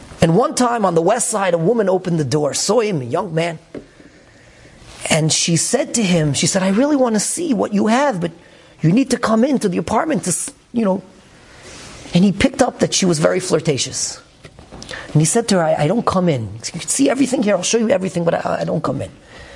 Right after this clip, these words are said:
So she said, "No, come inside. I'll make you some food. I'll make you some, you know, make yourself comfortable. Why, you know, by the door?"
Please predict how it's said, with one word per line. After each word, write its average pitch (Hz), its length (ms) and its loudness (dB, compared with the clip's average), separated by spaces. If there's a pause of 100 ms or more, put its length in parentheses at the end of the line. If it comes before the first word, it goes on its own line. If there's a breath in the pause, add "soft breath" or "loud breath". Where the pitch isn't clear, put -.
(340 loud breath)
So - 140 0
she 185 120 2
said, 330 160 0
"No, 539 160 4
come - 260 -2
inside. 320 400 2
I'll 202 80 0
make 185 180 0
you 185 60 0
some 151 200 -2
food. 339 340 -2
I'll 240 40 2
make 226 140 0
you 254 60 -2
some, 392 160 -4
you 440 80 0
know, 415 100 0
make 403 160 0
yourself 381 220 0
comfortable. 262 500 0
Why, 294 200 0
you 320 180 0
know, 294 140 -2
by 220 180 -4
the 277 100 -6
door?" 392 320 -6